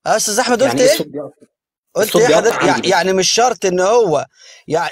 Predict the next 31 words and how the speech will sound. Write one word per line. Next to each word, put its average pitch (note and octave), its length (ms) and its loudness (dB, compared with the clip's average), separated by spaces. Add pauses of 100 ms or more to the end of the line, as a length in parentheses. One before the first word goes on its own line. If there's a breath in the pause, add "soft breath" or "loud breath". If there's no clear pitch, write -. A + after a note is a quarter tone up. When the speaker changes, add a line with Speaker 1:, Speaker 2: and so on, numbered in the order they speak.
Speaker 1:
يع-، E3 240 -2 (440)
يعني، E3+ 500 -2
يعني، E3+ 460 -2
يعني E3+ 320 0
مش F3 220 -2
لازم G3 400 -2
هو G3 380 0
يشوف F3+ 300 -2
زوجته F#3 440 -4
بتزني G#3+ 420 -4
ولا G3+ 240 -2
لا، G#3 200 -6 (680)
ده E3+ 140 -2
مش F#3+ 160 -2
شرط A3 500 -4 (380)
في - 120 -6
اللعان. E3 560 -2 (160)
Speaker 2:
عشان G#3+ 600 -2 (120)
إيه F#3 180 0
يحصل؟ B2+ 440 -4
عشان F#3 340 0
القاضي F#3 640 0
ي-، G#3 220 0
يقبل F3 320 0
كلامه، G3 420 -2
ولا C3+ 280 -2
عشان F#3 280 -2
يروح F#3+ 260 2 (160)
هو، F#3 360 0
ولا C#3 160 -6
عشان، C3+ 200 -6